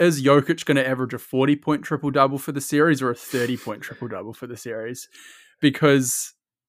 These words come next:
he is gonna feast on this Miami team. He's the tallest player out there by probably five inches,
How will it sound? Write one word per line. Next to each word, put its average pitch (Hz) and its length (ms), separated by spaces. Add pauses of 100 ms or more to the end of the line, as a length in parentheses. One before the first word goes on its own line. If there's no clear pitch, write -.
(640)
he 175 260
is 170 120
gonna 135 200
feast - 720 (340)
on 139 180
this 123 220
Miami 107 380
team. 156 460 (760)
He's 143 260
the 147 120
tallest 185 600
player 120 420
out 117 220
there 127 200
by 120 600 (880)
probably 175 420
five 127 480
inches, 143 600